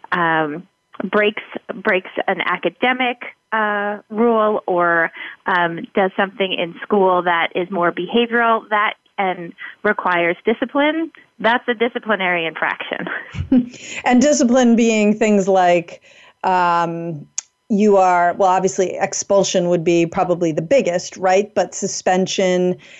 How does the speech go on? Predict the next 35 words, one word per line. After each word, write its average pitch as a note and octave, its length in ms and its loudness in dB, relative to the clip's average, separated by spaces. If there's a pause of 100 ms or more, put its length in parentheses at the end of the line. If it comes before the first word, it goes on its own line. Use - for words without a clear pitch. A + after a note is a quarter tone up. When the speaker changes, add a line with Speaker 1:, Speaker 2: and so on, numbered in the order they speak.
(180)
Speaker 2:
any, F4 400 2
any E4 220 0
others D#4 640 2 (180)
that, C4+ 360 0
you A#3+ 200 0
know, B3+ 100 4
what's C#4+ 320 2
the E4 100 0
level G#3+ 540 2
from G3 200 0
your G3 320 4
perspective F3 800 0
where E3+ 500 4
it G3+ 180 0
really F#3+ 280 4
constitutes F#3+ 760 -2
an F3+ 80 2
infraction F3 640 -2
from E3 220 -2
the D#3+ 80 -2
college E3 600 -2
point D3 200 -6
of D#3 100 -6
view? - 360 -6 (600)
Speaker 1:
Sure. G3+ 360 2 (500)
So A3+ 320 4 (120)
on A#3+ 180 0
the A#3+ 120 -4
academic B3 720 0
side, F#3 440 -2
that A3 220 0
can D4 220 -2
be A3+ 260 -2 (100)
any A3+ 380 -2 (160)
sort G#3 340 0